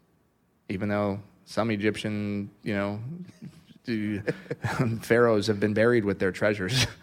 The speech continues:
<laughs> Can't use it wherever we're going, um, even if, if it's my version or the black version, right? Um, and I think that it is the thing that, uh, that can lead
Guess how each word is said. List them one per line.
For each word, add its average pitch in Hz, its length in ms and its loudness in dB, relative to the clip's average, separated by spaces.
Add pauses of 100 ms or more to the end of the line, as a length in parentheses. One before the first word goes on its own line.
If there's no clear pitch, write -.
(120)
<laughs> - 260 -20
Can't 131 200 -4
use 147 240 4
it - 100 -4 (200)
wherever 131 300 4
we're 123 140 0
going, 120 400 0 (440)
um, 104 500 -2 (220)
even 117 220 0
if, 113 120 0 (100)
if 110 120 -2
it's 110 120 -6
my 117 160 2
version 123 380 2
or 120 100 2
the 117 80 0
black 135 360 2
version, - 360 -6
right? - 220 -4 (480)
Um, 98 400 -6
and 107 100 -2
I 104 80 -2
think 117 260 -2
that 110 180 2
it 113 100 4
is 113 180 2
the 113 140 -4
thing 107 580 -2 (360)
that, 92 360 0 (140)
uh, - 220 -6 (240)
that 95 320 0 (340)
can 98 340 -2
lead 104 460 -2